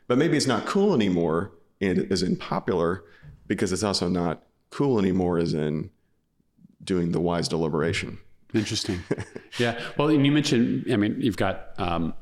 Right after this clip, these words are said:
Speaker 2: you know, got your reference in the title here is to Riley's book as well. And, um, and you mentioned Patrick Deneen a couple of times, and I, I did as well. Um, can you say a bit about this, this debate about the founding that's been raging on for, and
Speaker 1: Sure. Yeah. They call it the liberalism wars.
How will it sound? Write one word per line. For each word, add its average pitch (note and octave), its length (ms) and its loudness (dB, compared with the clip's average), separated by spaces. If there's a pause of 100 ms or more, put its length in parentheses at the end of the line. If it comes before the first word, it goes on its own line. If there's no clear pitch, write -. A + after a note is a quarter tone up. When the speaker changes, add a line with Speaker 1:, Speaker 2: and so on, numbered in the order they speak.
Speaker 2:
you G#2+ 80 2
know, G2 60 2
got G2 260 -4
your A2 300 0
reference G#2 360 0
in - 40 0
the F2+ 80 2
title G2+ 240 0
here F#2 140 0
is D#2 100 -2
to - 100 -2
Riley's F2+ 360 2
book - 260 -4
as - 140 -2
well. E2+ 340 0
And, E2+ 340 0
um, F2 460 0 (340)
and F#2+ 200 2
you F#2+ 80 4
mentioned G2 260 0
Patrick F2 320 -4
Deneen F2+ 180 2
a E2 60 -2
couple F2 140 -2
of - 60 -6
times, E2+ 280 0
and E2 80 0
I, E2+ 200 0
I E2 40 -2
did E2+ 160 0
as D#2+ 160 -2
well. D#2 420 -2 (520)
Um, F#2+ 240 0 (100)
can - 120 -2
you - 20 4
say G#3+ 140 0
a G#3+ 40 2
bit F#3+ 100 4
about C3 220 0
this, A2+ 200 0
this A2+ 260 0
debate G#2+ 260 2
about G2+ 220 0
the G#2 80 0
founding F#2+ 420 2
that's F#2+ 160 0
been F#2+ 460 2
raging F#2 360 2
on F#2 440 2 (100)
for, F2+ 280 -2
and F#2+ 200 -4
Speaker 1:
Sure. F#2+ 500 2
Yeah. G2+ 140 4
They G2+ 100 2
call B2 200 2
it A#2 60 -2
the G#2 80 2
liberalism F#2 680 2
wars. D#2 580 0